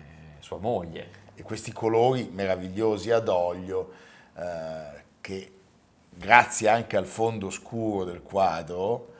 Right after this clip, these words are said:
Speaker 2: eh, risaltano in maniera straordinaria. Senti, certamente sappiamo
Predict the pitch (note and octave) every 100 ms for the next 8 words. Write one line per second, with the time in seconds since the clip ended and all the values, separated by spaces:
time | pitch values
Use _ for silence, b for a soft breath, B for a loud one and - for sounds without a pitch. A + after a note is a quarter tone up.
0 | B B B - E2 D#2+ D2 E2 A2 G#2
1 | F#2+ D#2 E2+ F#2+ F#2 F2+ D#2+ D2+ C#2+ D2+
2 | D#2+ D#2+ C#2+ B1 - - - _ _ _
3 | - F2 F2+ D2+ C2 A#1 G1+ G1+ A1 -
4 | B B B - E3+ E3 B2+ A#2 G#2 -
5 | - - D#3+ D#3+ - E3 D#3 E3 F3 F3+
6 | - F#3+ F#3 F#3+ - - A#2 - B2 B2
7 | C3 C3+ C#3+ E3+